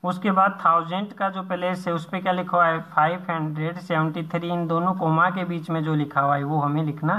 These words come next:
है, फ़ाइव हंड्रेड सेवेंटी थ्री, फ़ाइव हंड्रेड सेवेंटी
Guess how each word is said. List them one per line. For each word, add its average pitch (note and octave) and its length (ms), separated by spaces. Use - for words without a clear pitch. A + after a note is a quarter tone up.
है, B2+ 120
फ़ाइव F#3 320
हंड्रेड D#3 460
सेवेंटी D#3 560
थ्री, D3+ 200
फ़ाइव D#3 420
हंड्रेड C#3+ 680
सेवेंटी D3+ 560